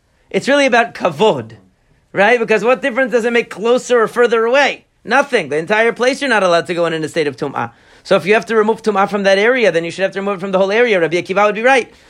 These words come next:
So Rabbi Shimon ben Anas is saying it's not about that,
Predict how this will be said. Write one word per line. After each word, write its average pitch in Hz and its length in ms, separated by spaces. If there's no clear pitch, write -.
So - 160
Rabbi 196 200
Shimon 208 200
ben 214 140
Anas 220 260
is 226 120
saying 220 180
it's 196 140
not 269 240
about 233 240
that, - 200